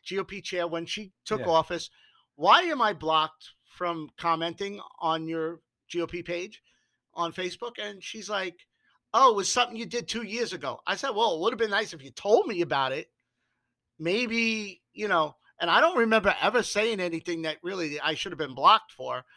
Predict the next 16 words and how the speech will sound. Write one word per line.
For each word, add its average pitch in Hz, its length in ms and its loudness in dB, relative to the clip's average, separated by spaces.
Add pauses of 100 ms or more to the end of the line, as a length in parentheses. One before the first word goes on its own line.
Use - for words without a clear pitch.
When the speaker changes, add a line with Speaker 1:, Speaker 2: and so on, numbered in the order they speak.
(380)
Speaker 1:
But 233 220 10 (1200)
bad 277 180 8
enough 277 300 2
blocking 220 420 8
me 202 160 -4
from 165 200 -12
commenting. 185 640 0
Now 277 240 10
they 247 140 2
block 214 380 0
me 208 80 -10
from 202 220 -10
even 170 300 -8
seeing 285 640 2
the 185 100 6
page. 113 680 -6